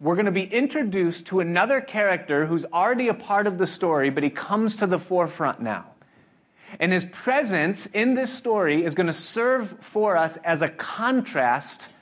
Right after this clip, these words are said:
a comparison with Abram. And so we look in verse five. It says that Lot also, which went with Abram, had flocks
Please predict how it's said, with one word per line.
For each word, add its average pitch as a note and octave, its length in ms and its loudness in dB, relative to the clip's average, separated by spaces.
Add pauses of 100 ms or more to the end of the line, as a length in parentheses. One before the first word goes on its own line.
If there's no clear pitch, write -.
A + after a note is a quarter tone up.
(220)
a D3 60 2
comparison E3 1080 0 (160)
with F3+ 400 -2
Abram. B2 460 -2
And A#2 100 -12
so G3 180 0
we F#3+ 140 4
look E3 240 0
in D#3 140 0
verse D3+ 260 2
five. G#2+ 500 -2 (460)
It F3 120 0
says F#3 260 2
that F3 240 0
Lot F3+ 640 0 (280)
also, D3 920 0 (460)
which F3 240 0
went F#3+ 340 0
with A#3+ 340 -2
Abram, D3 440 2
had D3 280 0
flocks E3+ 680 -2